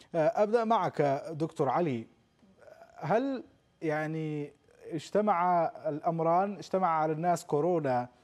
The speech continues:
ومع الالتزام بإجراءات التباعد وما حدث من وقاية من كورونا،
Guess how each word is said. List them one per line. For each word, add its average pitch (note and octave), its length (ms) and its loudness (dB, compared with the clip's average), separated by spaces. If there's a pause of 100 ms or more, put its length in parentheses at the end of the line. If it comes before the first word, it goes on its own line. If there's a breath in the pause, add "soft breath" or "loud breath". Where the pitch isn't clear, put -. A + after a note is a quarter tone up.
(420 soft breath)
ومع G3+ 360 2
الالتزام A3+ 640 0
بإجراءات F#3+ 800 0
التباعد F3+ 680 0
وما D#3 640 0 (200)
حدث F#3 420 -2 (220)
من E3+ 400 -6
وقاية G#3 500 2
من F#3+ 140 -2
كورونا، D#3 580 -2